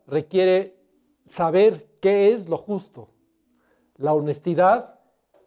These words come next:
nos ayuda a entender qué es lo justo, qué es lo debido a cada persona.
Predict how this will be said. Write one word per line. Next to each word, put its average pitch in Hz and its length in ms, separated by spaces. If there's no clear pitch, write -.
nos 151 300
ayuda 196 640
a 151 80
entender 151 640
qué 190 140
es 190 120
lo 180 80
justo, 156 600
qué 202 140
es 214 120
lo 208 140
debido 190 680
a 139 80
cada 160 340
persona. 139 540